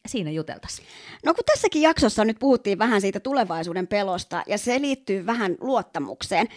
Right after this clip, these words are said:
Speaker 2: Luottamukseen siitä, että onko työtä tulevaisuudessa ja ylipäätään luottamus työkavereihin ja työnantajaan. Luottamus on kuitenkin työssä ja kaupankäynnissä ja ihmissuhteissa kaiken perusta.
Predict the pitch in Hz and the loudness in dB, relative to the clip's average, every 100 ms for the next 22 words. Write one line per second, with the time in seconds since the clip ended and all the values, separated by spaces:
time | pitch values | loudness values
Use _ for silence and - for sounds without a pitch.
0 | - - _ - 320 269 226 - 202 196 | -18 -20 _ 0 2 2 0 2 2 4
1 | 262 247 170 160 233 247 214 196 220 254 | 0 0 0 0 0 0 0 -2 0 0
2 | 262 240 226 214 220 214 208 - 202 247 | 0 0 2 0 0 -2 -2 -2 0 0
3 | 226 233 202 160 147 190 185 175 165 - | 2 2 2 0 -2 -2 -2 -6 -8 -2
4 | 214 185 156 151 113 180 165 196 170 156 | -2 -2 -4 -4 -4 -4 -4 -4 -4 -4
5 | 110 - 143 - - _ _ _ _ _ | -4 -4 -4 -6 -6 _ _ _ _ _
6 | - 277 - 254 226 226 277 247 226 294 | -2 -2 2 0 0 -2 0 0 -2 0
7 | 285 277 185 180 240 240 185 175 170 180 | -2 2 0 4 4 4 2 0 -2 -2
8 | - 185 196 262 190 - 170 - 180 196 | -2 -2 0 2 0 -2 -8 -4 -6 -4
9 | 208 240 233 196 202 - - - | 0 0 0 -2 -2 -2 -10 -18